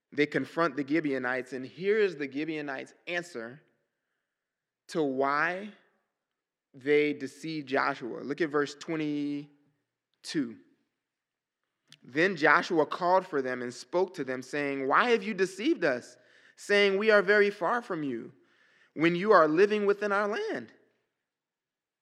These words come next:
Now, therefore, you are cursed, and you shall never cease being slaves, both hewers of wood and drawers of water from the house of my God." So they answered Joshua and said,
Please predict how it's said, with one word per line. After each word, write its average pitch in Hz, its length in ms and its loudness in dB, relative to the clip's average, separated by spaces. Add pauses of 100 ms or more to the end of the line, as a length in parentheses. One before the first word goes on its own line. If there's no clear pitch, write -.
(540)
Now, 156 300 4
therefore, 139 460 0
you 160 180 0
are 127 100 2
cursed, - 680 -8 (360)
and 135 180 -4
you 160 120 -6
shall 151 300 2
never 165 380 0
cease 143 460 -8
being 135 340 -8
slaves, 135 680 -4
both 135 320 -2 (280)
hewers 202 520 2
of 135 160 -2
wood 170 420 0
and 165 260 -2
drawers 151 400 0
of 139 120 -6
water 139 340 -2
from 147 280 -8
the 131 80 -4
house 143 480 -8
of 135 100 -8
my 127 160 -8
God." 135 480 -4 (1080)
So 165 220 0
they 147 320 6
answered 143 400 -4
Joshua 139 500 0
and 139 160 -6
said, 139 420 -2